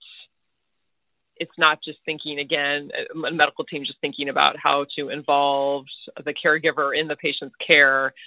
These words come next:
but pausing to say, "You also, we need to think about how, what's your distress right now at this point in time," and kind of take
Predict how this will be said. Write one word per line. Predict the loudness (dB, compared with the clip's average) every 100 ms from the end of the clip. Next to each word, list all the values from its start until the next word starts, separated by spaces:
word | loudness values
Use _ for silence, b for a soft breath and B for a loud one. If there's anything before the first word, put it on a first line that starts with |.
| B
but | 0 4
pausing | 4 4 2 -10
to | -10 _
say, | -4 -2 -2 -4 -8
"You | -12 -6 -4 -4 -8 -14 _ -4
also, | -4 -2 -8 -8 -10 -16 -20 _ _ _
we | -8
need | -8
to | -6
think | -8 -4
about | 0 2 0 -4 -4
how, | -4 -2
what's | 0 0 0
your | 0 0
distress | -2 -8 -2 0 0 0
right | -2 0
now | -4 -4 -4
at | -2
this | -2 -2
point | -4 -6
in | -6
time," | -2 -2 -2
and | -6 -2
kind | 0
of | 0 -6 b b b _ _ -2
take | 2 2